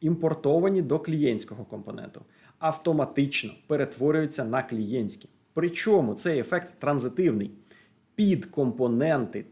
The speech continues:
також стають клієнтськими автоматично,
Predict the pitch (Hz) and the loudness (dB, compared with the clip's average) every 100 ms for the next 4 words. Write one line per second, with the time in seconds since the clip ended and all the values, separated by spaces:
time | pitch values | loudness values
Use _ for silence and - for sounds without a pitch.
0 | - 160 143 123 - - 123 127 139 - | 2 4 4 -2 -8 -6 -2 0 -2 -4
1 | 120 113 135 113 - 104 104 101 - 110 | -4 0 0 -2 -6 -6 -6 -8 -8 -8
2 | 104 190 214 - - | -4 -4 -2 -4 -8